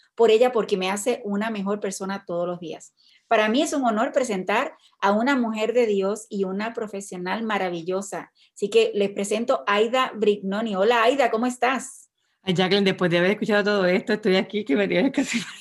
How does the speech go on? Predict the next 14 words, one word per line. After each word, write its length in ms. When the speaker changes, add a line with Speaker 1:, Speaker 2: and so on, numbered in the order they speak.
Speaker 2:
<laughs> 240
para 240
llorar. 500
<laughs> 1080
Qué 160
linda, 400
de 120
verdad. 300
Gracias 340
por 180
esas 240
lindas, 440
este, 280
descripción. 640